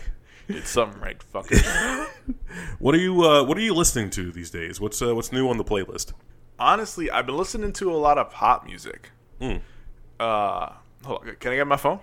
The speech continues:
Speaker 2: I wanna
Speaker 1: Where's your phone?
Speaker 2: My phone's in my room.
Speaker 1: Yeah.
Speaker 2: It's charging.
Speaker 1: Yeah, go ahead.
Speaker 2: But
Speaker 1: Yeah.
Speaker 2: I'm, I'm gonna get it real quick.
Speaker 1: Yeah.
Speaker 2: And we're back.
Speaker 1: <laughs>
Speaker 2: All right.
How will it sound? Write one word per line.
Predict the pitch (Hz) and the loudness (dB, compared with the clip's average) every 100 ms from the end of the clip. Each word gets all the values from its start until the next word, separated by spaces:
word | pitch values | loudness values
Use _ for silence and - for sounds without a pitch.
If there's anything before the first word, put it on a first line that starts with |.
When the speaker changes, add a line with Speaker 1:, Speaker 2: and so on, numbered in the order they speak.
| 113 | -6
Speaker 2:
I | |
wanna | 110 110 92 - - - - - - | -4 -4 -6 -12 -20 -20 -20 -20 -8
Speaker 1:
Where's | 104 | -6
your | 110 | -2
phone? | 147 - - - - - | -2 -2 -8 -16 -16 -10
Speaker 2:
My | 123 127 | -2 0
phone's | 160 147 139 | 0 -2 2
in | |
my | 120 | 2
room. | 110 95 95 - _ - | 2 -2 -10 -20 _ -2
Speaker 1:
Yeah. | 151 | -2
Speaker 2:
It's | - | 0
charging. | 92 107 143 | -4 0 0
Speaker 1:
Yeah, | |
go | 139 | 4
ahead. | 131 87 - - | 2 0 -8 -12
Speaker 2:
But | |
Speaker 1:
Yeah. | 113 | -10
Speaker 2:
I'm, | 120 - - | -10 -14 -18
I'm | 113 | -18
gonna | 110 | -16
get | 107 | -18
it | - - | -18 -16
real | - | -8
quick. | 110 | -4
Speaker 1:
Yeah. | 107 85 - _ - - _ _ _ - - _ - _ - - - | -4 -6 -12 _ -20 -20 _ _ _ -20 -20 _ -20 _ -20 -12 -2
Speaker 2:
And | 110 139 156 107 | 2 2 0 0
we're | 117 139 | 2 2
back. | 95 117 127 - - - - - - | 0 4 4 4 -2 -14 -12 -12 -12
Speaker 1:
<laughs> | 131 - 135 135 135 135 120 117 - - | -14 -16 -14 -16 -16 -18 -18 -20 -14 -6
Speaker 2:
All | 113 | -6
right. | 87 98 101 | -2 -2 -2